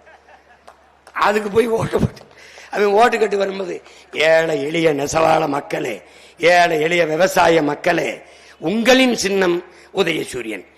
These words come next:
ஏழை எளிய உழைக்கும் மக்களே, உங்களின் சின்னம் ரெட்டை சின்-, ரெட்டை இலை. நாங்க ஏழை, நீங்க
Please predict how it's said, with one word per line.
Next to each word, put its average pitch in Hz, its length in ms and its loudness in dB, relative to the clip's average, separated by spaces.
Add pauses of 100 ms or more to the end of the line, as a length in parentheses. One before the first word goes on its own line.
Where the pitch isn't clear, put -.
(160)
ஏழை 175 440 4
எளிய 180 300 0
உழைக்கும் 165 520 -6
மக்களே, 170 340 -2 (280)
உங்களின் 269 520 2
சின்னம் 190 400 -2
ரெட்டை 165 360 -4
சின்-, 117 180 -12 (200)
ரெட்டை 170 380 -2
இலை. 113 160 -8 (360)
நாங்க 214 440 0 (200)
ஏழை, 208 220 0 (2000)
நீங்க 262 420 0